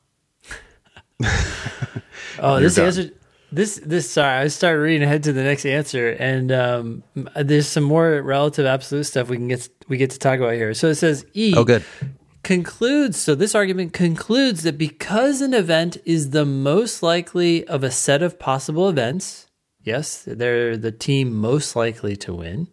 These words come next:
Speaker 2: that event is more likely to occur than not.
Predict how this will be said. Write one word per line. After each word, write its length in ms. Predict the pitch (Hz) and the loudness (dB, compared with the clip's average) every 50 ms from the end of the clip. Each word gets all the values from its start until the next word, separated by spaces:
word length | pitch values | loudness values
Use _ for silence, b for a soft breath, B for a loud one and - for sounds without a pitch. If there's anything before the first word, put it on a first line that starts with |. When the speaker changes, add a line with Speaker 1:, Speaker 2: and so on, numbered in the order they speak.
| B B B B B B B B B B B B B B B B B _ | B B B B B B B B B B B B B B B B B _
Speaker 2:
that 300 | 143 135 143 160 208 247 | -2 0 2 2 2 2
event 400 | 262 233 170 170 170 170 175 165 | 2 2 2 2 2 2 0 -2
is 260 | 143 151 147 131 123 | -2 -2 -2 -2 -4
more 540 | 127 123 123 120 131 143 170 208 240 262 247 | -6 -8 -6 -2 0 2 4 4 4 4 2
likely 440 | 208 175 170 180 190 190 - 196 190 190 - | 2 2 2 0 0 -4 -6 -8 -8 -6 -4
to 140 | 180 165 160 | -4 -4 -4
occur 360 | 143 - - 147 139 135 135 | -6 -4 -2 0 0 0 0
than 240 | 123 127 127 123 120 | -2 -4 -6 -4 -2
not. 300 | 135 151 156 135 90 | -2 0 0 0 -2